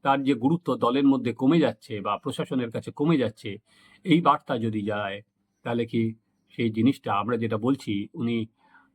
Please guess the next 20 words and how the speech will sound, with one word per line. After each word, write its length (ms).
আহ, 360
আর 120
কি, 240
আহ, 300
নাম্বার 400
টু 320
মমতা 280
বন্দ্যোপাধ্যায়ের 600
পরেই 460
ওনার 220
স্থান, 360
সেই 180
কথাগুলো 420
কি 160
আর 120
আগামী 300
দিনে 240
বলার 300
মতো 200
থাকবে? 420